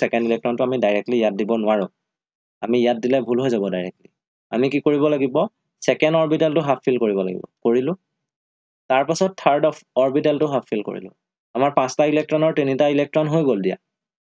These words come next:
তাৰ পাছত বাকী আৰু দুটা ইলেক্ট্ৰন আৰু আছে। যিহেতু দুটা ইলেক্ট্ৰন আৰু আছে, এতিয়া সেই দুটা ইলেক্ট্ৰনৰ কি হ'ব? পেয়াৰিং হ'ব। প্ৰথমতে ছিংগলি ফিল্ড হ'ব অৰবিটেলবোৰ,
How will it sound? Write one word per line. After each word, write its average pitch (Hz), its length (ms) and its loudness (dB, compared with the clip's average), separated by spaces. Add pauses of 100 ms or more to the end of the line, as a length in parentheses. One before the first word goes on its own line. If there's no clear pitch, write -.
(260)
তাৰ 120 200 2
পাছত 190 240 2
বাকী 139 300 0
আৰু 151 200 2
দুটা 127 360 0
ইলেক্ট্ৰন 127 540 0
আৰু 120 220 2 (100)
আছে। 113 300 -6 (680)
যিহেতু 120 260 -2
দুটা 131 220 2
ইলেক্ট্ৰন 131 340 0
আৰু 107 180 2
আছে, 120 200 0 (420)
এতিয়া 175 300 0
সেই 165 280 0
দুটা 139 220 2
ইলেক্ট্ৰনৰ 120 500 0
কি 113 100 -12
হ'ব? 117 160 -8 (160)
পেয়াৰিং 95 380 0
হ'ব। 87 140 -12 (1080)
প্ৰথমতে 151 440 2
ছিংগলি 151 380 2
ফিল্ড 160 200 0
হ'ব 135 120 0
অৰবিটেলবোৰ, 95 560 0